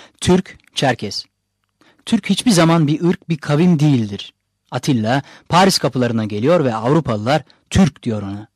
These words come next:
Türkler Çerkezlerle birlikte.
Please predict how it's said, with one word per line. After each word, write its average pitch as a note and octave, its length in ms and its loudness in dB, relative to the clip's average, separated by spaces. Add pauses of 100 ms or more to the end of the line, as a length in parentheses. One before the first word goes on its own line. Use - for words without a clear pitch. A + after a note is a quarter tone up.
(560)
Türkler D#3 420 2 (200)
Çerkezlerle D3 680 2
birlikte. A2 440 -6